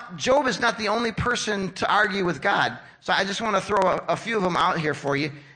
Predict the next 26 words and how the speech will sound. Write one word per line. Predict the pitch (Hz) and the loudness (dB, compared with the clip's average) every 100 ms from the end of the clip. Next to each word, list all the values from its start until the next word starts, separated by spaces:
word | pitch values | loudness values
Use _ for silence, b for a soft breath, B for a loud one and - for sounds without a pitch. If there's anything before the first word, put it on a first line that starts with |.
| _ | _
Jeremiah, | - 185 269 254 220 202 170 | -6 -2 2 2 2 2 2
listen | 208 220 | -2 -4
to | 196 | -2
his | 196 156 | -2 -2
words. | 147 135 | -2 -2
He | 165 | -6
says, | 135 180 - B B B - | 0 0 0 B B B -6
"You | 254 | -4
deceived | 233 220 - 330 349 330 240 | -2 -2 -2 0 0 0 0
me, | 233 | -2
Lord, | 196 165 170 202 202 B B - | -2 0 2 2 0 B B -2
and | 233 | 0
I | 247 | 2
was | 240 - | 0 -2
deceived. | 202 - 269 277 170 107 - b b | -6 -4 -2 -2 -2 -4 -12 b b
You | 240 | -4
overpowered | 277 285 269 247 240 - - 277 349 349 247 | 2 4 4 2 0 -4 -2 0 2 2 0
me | 220 - | -4 -4
and | 214 | -2
prevailed. | 226 185 220 262 202 147 B B - | -2 0 0 2 2 0 B B -4
I | 220 | 0
am | 226 190 | 0 -2
ridiculed | 196 294 311 302 - 226 190 - | 0 0 0 -4 -4 -2 -2 -4
all | 196 247 285 262 | 0 4 4 2
day | - 240 233 | 0 0 0
long. | 208 220 196 160 | 0 2 2 0